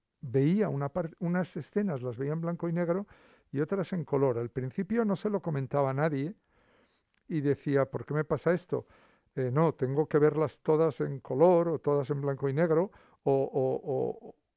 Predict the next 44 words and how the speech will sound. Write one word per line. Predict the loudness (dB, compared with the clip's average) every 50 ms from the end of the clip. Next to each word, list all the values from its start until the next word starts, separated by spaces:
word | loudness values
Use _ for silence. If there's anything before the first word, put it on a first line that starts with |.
| _ _ _ _ _ _ _
o | -2 0 2 2 4 2
al | 2 2
revés | 2 4 10 12 12 12 12
de | 10 8
lo | 6 6 4
que | 4
estoy | 0 0 0 0 2
pensando", | 2 0 0 2 2 2 2 2 2 2 0 -2 -4 -12 -20 _ _ _ _ _
pero | 4 4 6 6
no | 6 6 6 6
lo, | 8 6 6 4 2 -2
no | -2 0 2 2
lo | 2 2 0 0
podía, | 0 0 0 2 2 2 2 2 0 -2 -4 -4 -6 -8 -10 -14 -16 _ _ _ _ _ _ _ _ _ _ _ _ _ _ _ _ _ _ _ _ _ _ _ _ _ _ _ _
no | -10 -6 -2 -2 0
lo | 0 -2 -2
podía | -2 -4 -2 0 0 0 -2 -2
co-, | -4 -6 -8 -8 -8 -8
o | -8 -8
sea, | -8 -6 -6 -6
no, | -6 -6 -6 -6 -6 -6
no | -6 -6 -6
lo | -6 -6
conseguía. | -6 -8 -6 -6 -4 -4 -4 -4 -6
O | -6
sea, | -8 -8 -6
veía | -4 -2 0 2 2 2 2 0 0 -2
una | -2 -2 -2 -2
parte | -2 -2 -4 -4 -4
en | -2
color | -2 0 0 0 0 0
y |
la | -2 -2
otra | -2 -2
en | -4 -2
blanco | -2 -4 -2 -2 -2
y | 0
negro | 0 0 2 0 0 -2 -4 -8 -16 _ _ _
sin | _ -14 -4 2 4 4 4 4
que | 6 8 8
eso | 8 8 6 2 2
fuera | 4 6 6 6 6 6
una | 4 2 0
idea, | 2 2 4 2 2 2 -2 -10